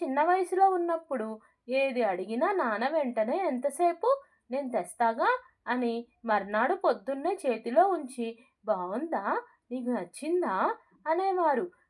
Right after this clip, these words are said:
పక్కనే కూర్చొని చదివించేవారు, రాయించేవారు. తప్పులు రాస్తే, "అలా కాదు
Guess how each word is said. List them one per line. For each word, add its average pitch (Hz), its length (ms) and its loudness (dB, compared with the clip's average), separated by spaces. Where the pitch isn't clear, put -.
పక్కనే 220 440 -2
కూర్చొని 302 720 -4
చదివించేవారు, 240 960 0
రాయించేవారు. 247 1000 2
తప్పులు 254 320 -2
రాస్తే, 247 640 0
"అలా 233 260 2
కాదు 202 540 -2